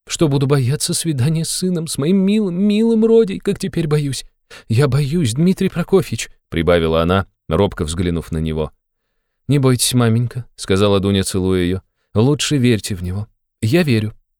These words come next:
Ах, боже мой, я верю тоже, а всю ночь не спала», вскричала бедная женщина. Они вышли на улицу. «Знаешь, Дунечка, как только я к утру немного заснула, мне вдруг приснилась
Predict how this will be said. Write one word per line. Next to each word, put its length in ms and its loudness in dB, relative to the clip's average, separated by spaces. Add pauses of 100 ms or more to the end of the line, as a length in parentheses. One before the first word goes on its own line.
(120)
Ах, 180 -4
боже 260 -2
мой, 220 -4 (420)
я 200 2
верю 260 2
тоже, 380 0 (300)
а 100 0
всю 220 -2
ночь 240 -2
не 80 -2
спала», 400 0 (320)
вскричала 500 0
бедная 360 2
женщина. 480 -4 (480)
Они 240 0
вышли 260 -4
на 180 -8
улицу. 360 -12 (400)
«Знаешь, 360 2
Дунечка, 440 -6 (320)
как 200 0
только 280 2
я 160 4
к 100 -10
утру 240 0
немного 420 4
заснула, 480 0
мне 180 4
вдруг 260 -2
приснилась 580 -2